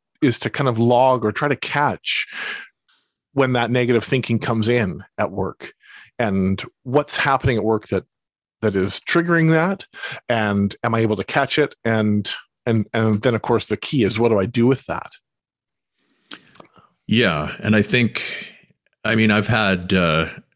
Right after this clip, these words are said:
Speaker 2: a few opportunities to work on those things. And for me, uh, again, it, I mean, it, it does go back to negative thinking because although I've just stated my, you know, my general feelings on my profession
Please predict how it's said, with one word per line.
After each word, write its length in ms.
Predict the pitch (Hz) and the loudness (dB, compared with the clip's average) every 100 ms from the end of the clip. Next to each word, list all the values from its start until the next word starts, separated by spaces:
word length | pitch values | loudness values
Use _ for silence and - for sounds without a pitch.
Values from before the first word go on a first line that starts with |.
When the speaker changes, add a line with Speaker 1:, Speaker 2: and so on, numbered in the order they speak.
| _ _ _ _ _ _ - - _ _ - | _ _ _ _ _ _ -20 -20 _ _ -6
Speaker 2:
a 60 | |
few 300 | - 120 107 | 0 2 4
opportunities 760 | 95 - 92 - 104 92 85 - | 2 0 -4 2 4 4 2 2
to 100 | 85 | 2
work 320 | 85 92 - | 2 0 2
on 120 | 87 | 2
those 260 | 82 80 - | 2 2 0
things. 380 | 82 80 - - - - _ _ _ _ _ _ _ _ _ | 0 0 -2 -6 -14 -20 _ _ _ _ _ _ _ _ _
And 320 | - 104 98 92 | 0 4 4 4
for 140 | 110 | 4
me, 440 | 110 131 123 113 90 - - - | 4 6 4 2 0 -10 -18 -8
uh, 200 | 104 92 | -4 -2
again, 360 | 98 90 101 113 | 0 0 2 2
it, 240 | 90 71 - | 2 0 -2
I 120 | 90 | 2
mean, 140 | 92 | 4
it, 140 | 92 80 | 4 2
it 360 | - 90 - | 0 -2 -2
does 200 | - 98 | 0 0
go 100 | - | 2
back 300 | 92 87 85 | 2 2 0
to 80 | - | 2
negative 360 | 85 82 82 82 | 2 2 0 -2
thinking 400 | - 82 - 82 | -2 -2 0 -2
because 460 | 85 - 85 - - - - - - | -2 0 0 0 -6 -20 -20 -20 -2
although 300 | 101 104 104 | 2 4 4
I've 120 | 95 | 2
just 200 | 101 95 | 2 2
stated 420 | - 98 95 87 | 2 2 4 2
my, 340 | 90 82 82 80 - - | 2 2 2 -2 -10 -4
you 100 | 90 | 0
know, 100 | 82 | 2
my 160 | 80 82 | 2 2
general 420 | 80 92 87 80 | 2 4 4 0
feelings 520 | - 101 98 90 82 | 0 2 4 2 2
on 160 | 87 82 | 0 2
my 120 | 78 | 0
profession 640 | - 80 107 107 - 104 | -2 0 2 2 2 2